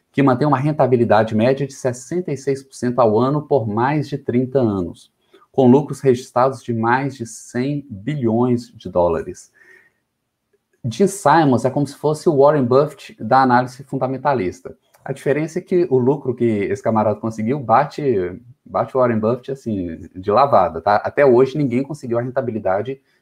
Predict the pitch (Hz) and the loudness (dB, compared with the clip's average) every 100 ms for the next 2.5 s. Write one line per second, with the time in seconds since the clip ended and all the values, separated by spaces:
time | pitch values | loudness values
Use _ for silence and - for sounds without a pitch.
0 | _ 120 104 123 123 170 135 98 - _ | _ -4 -2 -2 -4 -2 0 0 -4 _
1 | _ - 98 120 - 110 139 151 147 131 | _ -2 -2 -2 0 2 2 2 0 2
2 | 127 120 127 151 143 | 2 4 2 2 -2